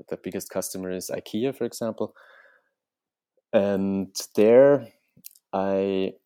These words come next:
yeah, was again in a R and D related role, but then I kind of carved out a project for myself, um, because it was a topic close to my heart. I was part of a project team,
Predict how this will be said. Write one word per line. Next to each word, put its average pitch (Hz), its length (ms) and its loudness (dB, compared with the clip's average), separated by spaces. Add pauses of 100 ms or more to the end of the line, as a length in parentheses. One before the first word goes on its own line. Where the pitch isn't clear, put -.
(100)
yeah, 92 240 2
was 95 260 -2
again 107 340 4
in 104 160 -2
a 98 320 0 (580)
R 98 220 -4
and 101 160 -8
D 120 400 -6 (120)
related 110 480 -4
role, 107 380 0
but - 200 -4
then 98 320 0 (1040)
I 98 380 0 (100)
kind 104 320 -2
of - 240 -2 (220)
carved - 560 2 (100)
out 98 400 2
a - 60 -10
project - 440 2
for 110 140 0
myself, 107 800 6 (220)
um, 104 560 -2
because - 420 -8 (580)
it 101 140 -10
was 98 140 -6
a 101 60 -6
topic - 500 -8
close 98 220 -10
to - 100 -12
my 95 80 -6
heart. 92 260 -4
I 95 40 -6
was 95 160 -6
part 95 220 -4
of 98 120 -10
a - 60 -20
project - 440 -10
team, 104 320 -8